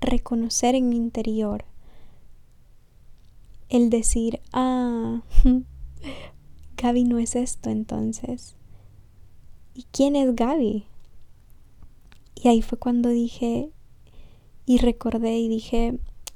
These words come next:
"Ok, soy, eh, soy alma y mi ego es esta construcción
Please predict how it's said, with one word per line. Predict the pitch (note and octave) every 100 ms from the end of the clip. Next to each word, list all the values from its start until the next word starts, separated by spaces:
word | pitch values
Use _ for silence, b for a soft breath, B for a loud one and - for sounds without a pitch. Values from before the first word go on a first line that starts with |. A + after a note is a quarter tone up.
| -
"Ok, | - C#4+ C#4+ B3 - - - - b b b - - - - - - - - - -
soy, | - - B3+ B3 B3 A#3+ - - -
eh, | B3+ -
soy | - - B3 B3
alma | C4 E4+ F4 D4 G#3 G#3+ - - - - - - - - - - - - - - -
y | B3+ B3+ B3+ B3
mi | A#3+ A#3+ B3
ego | C#4 B3+ B3 C#4+ - - - - -
es | - A#3+ A#3+ A#3+ B3 -
esta | A#3+ - B3
construcción | B3+ B3 - - - - C4 C4 C4